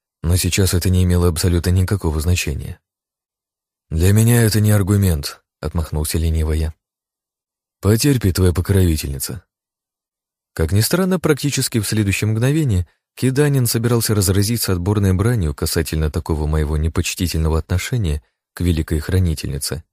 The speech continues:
Правда, сделать он это не успел, потому как врата замерцали слабым красно-серым сиянием, ознаменовав о том, что началось перемещение, а за пеленой пространства тотчас показались два силуэта, которые быстро покинули пределы разлома.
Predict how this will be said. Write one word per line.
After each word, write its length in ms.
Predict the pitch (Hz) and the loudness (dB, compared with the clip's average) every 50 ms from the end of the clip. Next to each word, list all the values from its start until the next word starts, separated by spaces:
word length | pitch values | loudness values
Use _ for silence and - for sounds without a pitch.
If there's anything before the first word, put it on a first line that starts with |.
| _ _ _ _ _ _ _ _ _ _ - | _ _ _ _ _ _ _ _ _ _ -4
Правда, 320 | 147 147 151 139 123 117 | 0 0 2 2 2 2
сделать 420 | 107 98 107 123 117 113 101 - - | 0 2 2 2 2 2 0 0 0
он 140 | 92 92 | 0 0
это 180 | 90 82 - 90 | 0 0 0 -2
не 140 | 85 90 98 | 0 0 -2
успел, 420 | 104 - - 170 160 139 95 80 - _ _ _ _ _ _ | -2 -4 -4 -4 -4 -2 -4 -6 -10 _ _ _ _ _ _
потому 360 | - 90 82 85 82 85 82 | -6 -4 -2 0 0 0 0
как 160 | 80 78 - | -2 -2 -2
врата 340 | 90 82 90 90 85 - 95 | -2 0 0 0 0 0 -2
замерцали 560 | 85 82 82 80 78 80 78 - 87 82 82 | 0 0 0 0 0 0 -2 -2 0 0 0
слабым 540 | 78 - - 76 82 92 87 85 85 80 82 | -2 -2 -2 -2 -2 -2 0 0 -2 -2 -2
красно-серым 640 | - 82 87 - - 87 80 - 90 85 85 82 82 | -2 -4 -4 -4 -2 -4 -4 -2 -2 -2 0 0 -2
сиянием, 600 | - - 85 87 107 117 95 80 71 67 64 - _ _ _ _ _ _ _ _ _ - | -2 -2 -2 -2 -2 -2 -2 -2 -4 -4 -6 -8 _ _ _ _ _ _ _ _ _ -4
ознаменовав 720 | 107 95 85 90 87 87 85 82 82 78 82 80 76 - | -4 -2 0 2 2 2 4 2 2 2 2 0 0 0
о 80 | 78 76 | -4 -4
том, 360 | _ - - 127 139 131 - _ _ _ _ _ - | _ -2 -2 -2 -2 -2 -6 _ _ _ _ _ -12
что 180 | - - 151 | -6 -2 -2
началось 440 | 151 147 131 - - 95 95 110 113 | 0 0 0 0 0 0 2 0 0
перемещение, 800 | - - 123 123 127 139 127 - - 85 73 73 73 73 92 - _ _ _ _ _ _ _ _ _ _ - | 0 0 0 2 2 0 -2 -2 -2 -2 -2 -2 -2 -4 -6 -6 _ _ _ _ _ _ _ _ _ _ -4
а 80 | 90 92 | -2 0
за 160 | 95 117 127 | 2 2 2
пеленой 360 | - 131 123 135 143 156 147 | 0 2 0 2 2 0 0
пространства 640 | 127 127 123 117 - - 117 139 147 147 - - 147 | 0 0 -2 -2 0 0 0 0 0 0 0 -2 -2
тотчас 440 | - - - 120 - - - 151 - | -2 0 -2 -2 -2 -2 -4 -6 -4
показались 560 | - 131 117 - 117 107 127 127 131 120 87 | -4 -4 -2 0 0 0 0 0 0 -2 -2
два 180 | - 82 92 131 | 0 0 0 0
силуэта, 600 | - - 139 135 117 98 90 95 - - 104 101 _ _ _ _ _ _ _ | 0 0 -2 0 0 0 0 0 -2 -4 -8 -8 _ _ _ _ _ _ _
которые 340 | - - 90 - 92 82 87 | -4 -4 -2 0 0 0 0
быстро 340 | 80 92 135 - - 135 120 | 0 -2 -4 -2 -2 -4 -2
покинули 460 | - 120 101 - - 87 92 95 101 | 0 -2 -2 0 0 0 2 2 0
пределы 500 | 95 - 104 92 80 82 85 80 78 80 | 0 0 -2 -2 0 0 0 0 0 0
разлома. 520 | 78 85 82 90 82 73 69 71 - - | 0 -2 -2 -2 -4 -4 -4 -6 -8 -12